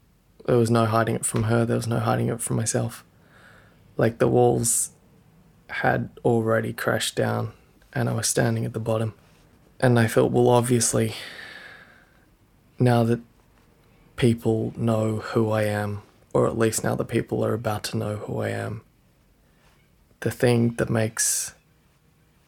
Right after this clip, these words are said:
the most sense right now is probably, not definitely, but probably to take my own life and just remove the problem from their lives."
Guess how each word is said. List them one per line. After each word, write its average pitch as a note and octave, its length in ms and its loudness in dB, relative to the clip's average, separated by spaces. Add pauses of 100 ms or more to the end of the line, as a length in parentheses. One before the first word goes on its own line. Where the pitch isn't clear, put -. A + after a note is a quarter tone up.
(440)
the C#3 100 -4
most A#2+ 360 4
sense B2+ 320 -4
right - 160 -4
now - 360 -4 (1000)
is A2 380 -4 (260)
probably, A#2+ 840 2 (160)
not D3+ 240 4
definitely, - 520 -2
but - 220 -4
probably B2 720 0 (100)
to A2+ 480 0 (1600)
take - 720 -4
my A#2 500 -2
own B2 360 -4
life - 460 -10 (200)
and A2+ 480 -4
just - 320 -2
remove A2+ 640 -2
the A2 100 -2
problem A2+ 520 -6
from A2+ 420 -6
their A#2 260 -6
lives." - 600 -10